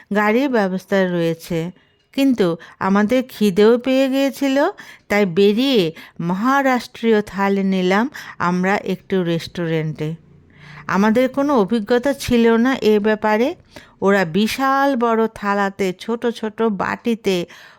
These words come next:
কত রকমের ডাল, তরকারি, ভাত, রুটি, দই, মিষ্টি দিল যে আমরা সত্যিই এত খেতে পারবো কিনা চিন্তা হচ্ছিল।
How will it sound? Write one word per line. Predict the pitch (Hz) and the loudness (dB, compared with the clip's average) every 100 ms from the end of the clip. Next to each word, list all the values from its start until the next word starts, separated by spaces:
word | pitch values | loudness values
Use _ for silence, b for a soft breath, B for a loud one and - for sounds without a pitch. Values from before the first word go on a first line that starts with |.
| B - | B -4
কত | 202 190 - 262 | -2 -2 -2 0
রকমের | 285 269 220 208 - 240 240 240 226 175 | 2 2 0 -2 -2 0 2 2 0 -2
ডাল, | 185 175 190 214 240 | -2 0 0 0 -2
তরকারি, | - 202 196 - 208 214 240 | -2 -2 -2 -2 0 2 0
ভাত, | 202 180 185 190 202 226 220 | 0 -2 0 2 2 0 0
রুটি, | 202 196 190 - 220 233 | 0 0 -4 -4 -4 -4
দই, | 185 180 190 214 262 | -4 -2 2 2 2
মিষ্টি | 240 208 208 - - 233 | 0 0 -2 -4 -6 -4
দিল | 190 214 233 247 | -2 -2 2 2
যে | 190 190 170 B B B | 2 0 -2 B B B
আমরা | 196 196 214 | -2 0 0
সত্যিই | 233 - 220 - - 277 294 | -2 0 -2 -2 -4 0 2
এত | 247 233 220 | 2 -2 -2
খেতে | 226 220 262 | 0 0 -2
পারবো | 247 220 202 | 0 0 0
কিনা | 202 202 190 | -4 -2 -4
চিন্তা | 185 208 190 190 175 | -2 -2 -2 -2 -4
হচ্ছিল। | 175 - - 165 160 | -4 -8 -6 -6 -6